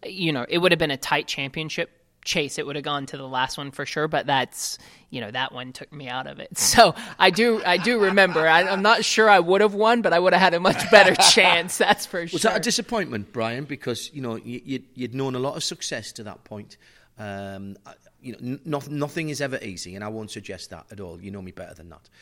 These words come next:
Speaker 2: But you'd had more successes than you'd had failures, and that must have been a disappointment. And how did that, how did that sit with you? And did that family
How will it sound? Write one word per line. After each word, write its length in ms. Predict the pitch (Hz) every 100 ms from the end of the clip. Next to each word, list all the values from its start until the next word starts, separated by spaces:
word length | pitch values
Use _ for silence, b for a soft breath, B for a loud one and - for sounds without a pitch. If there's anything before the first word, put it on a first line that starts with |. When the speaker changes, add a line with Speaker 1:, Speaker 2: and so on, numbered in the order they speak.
| b b _
Speaker 2:
But 180 | - - -
you'd 400 | 120 120 120 113
had 320 | 113 110 104
more 220 | 123 120
successes 520 | - 110 - 117 110 110
than 120 | 113
you'd 140 | 113
had 300 | 123 139 101 b b b b _
failures, 640 | - 117 87 78 - - _
and 420 | 120 107 104 101 - _ - -
that 200 | 131 131
must 340 | 143 135 139 -
have 80 | 110
been 140 | 110
a 60 | 104
disappointment. 560 | 104 101 - 117 120
And 100 | 123
how 200 | 117 170
did 260 | 180 170 123
that, 200 | 151 135 b b b b b b b _ _ _ -
how 160 | - 147
did 100 | 147
that 140 | 160
sit 240 | - 175 -
with 200 | 135 -
you? 320 | 120 98 110 _ _ 113
And 180 | 117
did 220 | 110 131 117
that 200 | 127 - _ _
family 720 | - 143 143 131 98 98